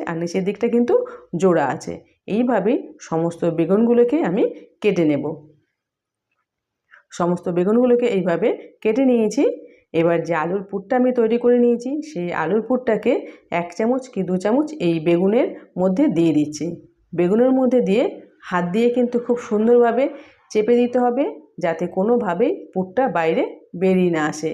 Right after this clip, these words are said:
এবার দুটো বেগুনের পিসকে নিয়ে খুব সুন্দর করে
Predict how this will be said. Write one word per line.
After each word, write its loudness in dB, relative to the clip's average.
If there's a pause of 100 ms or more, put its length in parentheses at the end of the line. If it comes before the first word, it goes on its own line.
(460)
এবার 2 (440)
দুটো -2
বেগুনের 0
পিসকে -2
নিয়ে 2 (960)
খুব 0
সুন্দর 2
করে 2